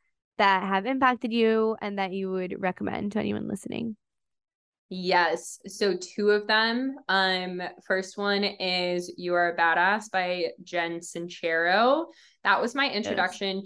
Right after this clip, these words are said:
Speaker 2: to manifestation. I had no clue, honestly, that manifestation was a thing when I first read it because I didn't even really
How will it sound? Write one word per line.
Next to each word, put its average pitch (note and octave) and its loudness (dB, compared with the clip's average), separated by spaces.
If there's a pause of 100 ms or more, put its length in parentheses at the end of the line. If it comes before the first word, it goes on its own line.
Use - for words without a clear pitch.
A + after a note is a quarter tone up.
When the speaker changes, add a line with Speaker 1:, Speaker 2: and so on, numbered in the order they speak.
(120)
Speaker 2:
to F#3 -4
manifestation. F#3 -2 (140)
I G3 2
had B3 2
no F3 0
clue, F3 -2
honestly, F3+ -2
that F3 2
manifestation F3 -6
was F3 -4
a E3 0
thing F3 -4
when F#3+ -2
I E3+ 0
first F3 0
read E3 2
it E4+ 2
because G#3+ -6
I F3+ 0
didn't F#3+ -4
even F3+ -6
really F3 0